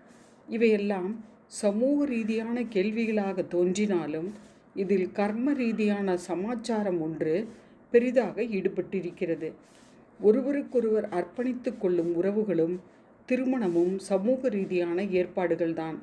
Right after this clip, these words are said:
அதனால் இவற்றின் மதிப்பு வெறும் சமூக ரீதியானதே என்று சொ-, தோன்றலாம். ஆனால் மனித உடலின் ஞாபகம் வைத்துக் கொள்ளும் திறன்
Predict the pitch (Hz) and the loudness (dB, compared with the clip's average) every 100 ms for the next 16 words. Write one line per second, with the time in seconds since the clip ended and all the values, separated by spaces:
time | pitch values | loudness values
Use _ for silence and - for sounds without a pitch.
0 | - - - - - 190 208 170 180 214 | -14 -20 -20 -18 -8 0 2 2 0 -4
1 | - 202 226 - 226 196 180 214 208 175 | -4 -2 -2 -2 -2 0 2 0 0 2
2 | 202 233 - - - 185 214 269 285 - | 2 -2 -10 -20 2 4 4 2 -2 -2
3 | 180 202 247 247 214 202 208 202 196 180 | -2 0 0 0 0 -2 -2 -2 -2 4
4 | 214 214 - - - - 202 208 233 214 | 4 4 -2 -16 -14 -2 -2 -2 -2 -2
5 | 175 - - 185 180 175 160 151 - - | -2 -4 -2 0 2 0 0 -4 -10 -20
6 | - - - - 170 170 165 175 208 - | -20 -20 -20 -10 -4 0 0 -2 -6 -16
7 | - 170 196 285 302 254 175 175 175 170 | -12 -2 0 2 0 -2 -2 0 0 0
8 | 165 180 220 262 254 185 - 190 - 170 | -2 -2 -2 -2 0 0 0 -4 -2 -2
9 | 165 165 160 180 170 | 0 -2 -2 -2 -2